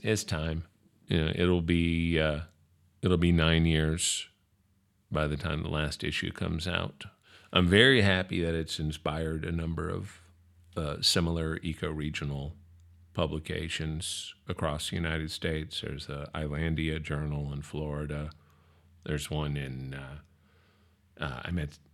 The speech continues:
uh, some people, uh, I just did a, a tour of the radio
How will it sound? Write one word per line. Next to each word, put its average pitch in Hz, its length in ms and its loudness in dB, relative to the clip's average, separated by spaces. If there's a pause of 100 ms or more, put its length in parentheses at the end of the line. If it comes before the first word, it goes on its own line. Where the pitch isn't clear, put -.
uh, 78 160 -2
some 90 200 -2
people, 80 1400 -2
uh, 78 60 -2
I 80 160 -4 (100)
just - 220 -6
did 78 160 -4
a, 76 240 -6 (120)
a 82 120 -2
tour 95 360 0
of 76 80 -2
the 78 120 -4
radio 78 640 -4